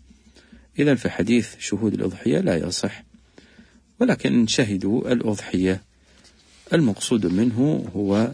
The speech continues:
تعلق القلب بهذه الشعيرة، تعلق القلب بهذه الشريعة وتعظيم الذبح الذي يكون لله سبحانه وتعالى، فإن تيسر فهو، فهو حسن. ولكن الآن كما هو معلوم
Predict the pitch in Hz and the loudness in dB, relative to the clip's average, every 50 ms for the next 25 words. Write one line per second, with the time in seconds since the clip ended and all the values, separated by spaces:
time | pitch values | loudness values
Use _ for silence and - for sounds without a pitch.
0 | - - - 104 98 - 143 131 107 - - - 85 82 - - 104 113 113 - | -8 -6 -6 -2 2 2 2 2 0 -2 -2 -4 -4 -4 -2 0 0 0 2 0
1 | 117 104 104 95 90 95 101 101 107 - - 113 110 - - - - - - 87 | -2 0 0 -2 -2 -2 -2 -2 -2 -4 -4 -4 -4 -4 -2 -2 -4 -2 0 0
2 | 90 87 82 80 98 - - - - _ - - _ - _ _ - - - 117 | 2 2 2 0 -2 -6 -10 -20 -20 _ -20 -20 _ -20 _ _ -2 0 2 2
3 | 104 87 85 - 92 92 - - 120 123 120 110 - 98 104 104 95 92 85 - | 2 0 0 -4 -6 -8 -2 -2 -2 0 0 -2 -2 0 0 2 2 0 0 0
4 | - - 85 113 127 131 120 101 85 80 - - - 82 98 104 107 110 110 117 | -2 0 0 2 2 2 2 2 0 0 -2 -2 -4 -2 0 0 2 4 4 4
5 | 131 147 147 - - - - - - - - _ _ _ - 92 95 101 - 120 | 4 2 0 -6 -16 -20 -20 -20 -20 -20 -20 _ _ _ -8 -8 -4 -2 -2 -2
6 | 113 - - 110 92 95 92 - 90 87 90 87 - - 120 113 104 85 87 82 | -2 -2 -4 -2 -2 0 0 0 0 0 0 -2 -2 0 0 2 2 2 0 0
7 | 90 101 104 98 92 - - - - - - 110 95 90 82 80 - - - - | 0 -2 -2 -2 -2 -4 -6 -6 -6 -2 0 2 2 2 0 0 -2 -4 -4 -2
8 | - - 107 - 208 240 214 147 113 - - 92 90 85 - - - - 90 101 | -2 -2 0 2 2 2 4 2 2 0 0 0 0 0 -2 -2 0 0 0 0
9 | 104 - _ _ _ _ _ _ _ _ _ _ _ _ _ _ _ - - 104 | -2 -6 _ _ _ _ _ _ _ _ _ _ _ _ _ _ _ -2 0 2
10 | 101 117 127 120 147 151 - - 147 139 143 135 127 - 135 - - 104 95 - | 2 2 2 2 0 0 0 0 2 4 2 2 2 2 -2 0 0 0 0 0
11 | 180 262 - _ _ _ _ - 185 160 135 110 92 - - 95 90 87 87 - | -2 -6 -10 _ _ _ _ 0 0 2 2 2 0 -2 -2 -2 -2 0 0 0
12 | 98 117 131 127 123 - 101 95 87 92 95 92 87 87 90 87 87 87 - 131 | 0 0 0 0 0 0 0 0 0 -2 -2 -2 0 0 0 0 0 2 2 2
13 | 156 | 0